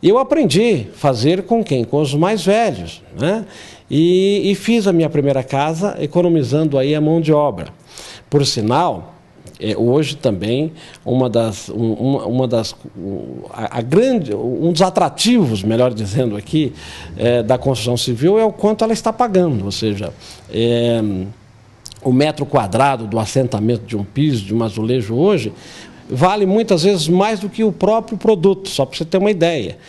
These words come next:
Hoje, um metro quadrado de assentamento de piso, é, é, além, fora da base, hoje se fala de vinte a cinquenta reais o metro.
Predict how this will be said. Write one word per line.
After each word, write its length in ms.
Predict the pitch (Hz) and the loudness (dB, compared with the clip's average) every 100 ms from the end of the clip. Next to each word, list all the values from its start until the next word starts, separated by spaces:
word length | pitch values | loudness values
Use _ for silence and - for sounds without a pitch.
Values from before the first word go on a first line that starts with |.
| - - - | -20 -20 -2
Hoje, 260 | 135 156 180 | 0 2 4
um 80 | |
metro 240 | 170 139 - | 2 0 0
quadrado 380 | 147 123 120 113 | 0 2 0 0
de 60 | |
assentamento 580 | 120 127 120 127 123 123 | -2 -2 -2 0 0 -2
de 60 | - | -6
piso, 400 | 175 185 196 247 - - - - - | -2 0 -2 -10 -16 -20 -20 -16 -2
é, 80 | |
é, 680 | - 107 131 135 127 117 107 | -2 0 -2 0 0 2 0
além, 460 | - 143 151 214 208 | 2 2 2 2 0
fora 380 | - 151 196 180 | 0 2 2 2
da 160 | 120 | -2
base, 640 | 101 117 165 208 143 110 85 | 0 0 2 0 -2 -2 -2
hoje 240 | 117 175 190 | 0 0 0
se 160 | 226 | -4
fala 340 | 208 170 180 151 | -2 0 0 -2
de 140 | 135 | -4
vinte 420 | 117 143 240 - | -2 0 0 -2
a 40 | 220 | -2
cinquenta 500 | 202 165 196 208 196 | -2 0 -2 -2 -2
reais 460 | 175 185 220 185 | 0 0 0 0
o 60 | 127 | -2
metro. 320 | 95 73 - | -4 -8 -16